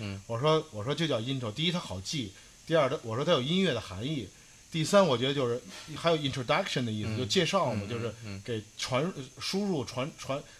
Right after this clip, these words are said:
Speaker 2: 传播的一个意思。
Speaker 1: 嗯。
Speaker 2: 还有一个我说提醒我们自己，说不要，就即使火了也别，别那么牛逼，就永远有一个做开始这种心态。
Speaker 1: 嗯。
Speaker 2: 这是我给 intro 当时的最开始跟大家在解释说我们为什么用这名字的一个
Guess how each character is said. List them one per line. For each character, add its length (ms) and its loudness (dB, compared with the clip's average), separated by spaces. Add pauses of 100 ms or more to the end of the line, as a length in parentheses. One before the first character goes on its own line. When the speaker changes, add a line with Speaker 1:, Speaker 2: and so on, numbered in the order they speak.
Speaker 2:
传 240 2
播 200 6
的 80 -2
一 120 -4
个 60 -6
意 180 -6
思。 80 -6
Speaker 1:
嗯。 220 -8 (180)
Speaker 2:
还 220 2
有 60 6
一 20 2
个 80 2
我 100 2
说 240 0 (340)
提 200 0
醒 160 4
我 100 0
们 100 -6
自 160 -4
己， 180 -8 (420)
说 160 -2
不 140 -4
要， 260 4 (200)
就 140 0
即 220 0
使 120 4
火 260 -4
了 60 -4
也 80 -4
别， 140 -6 (140)
别 200 -8
那 100 -6
么 120 -6
牛 200 -6
逼， 280 -6
就 160 -2 (180)
永 140 -2
远 240 0 (220)
有 140 -4
一 100 -4
个 120 0
做 260 -4
开 240 0
始 200 -4
这 60 -8
种 160 -6
心 240 -6
态。 180 -6 (100)
Speaker 1:
嗯。 280 -10
Speaker 2:
这 120 0
是 60 4
我 140 4
给 140 -4
intro 300 -4
当 160 -4
时 100 -6
的 160 -4 (100)
最 140 -4
开 180 -2
始 200 -6
跟 160 -4
大 120 -6
家 140 -4
在 200 -6 (380)
解 200 -2
释 100 -4
说 120 2
我 60 2
们 100 -2
为 100 0
什 60 -8
么 60 -4
用 160 -2
这 80 -4
名 240 -4
字 80 -4
的 60 -4
一 160 -6
个 180 -2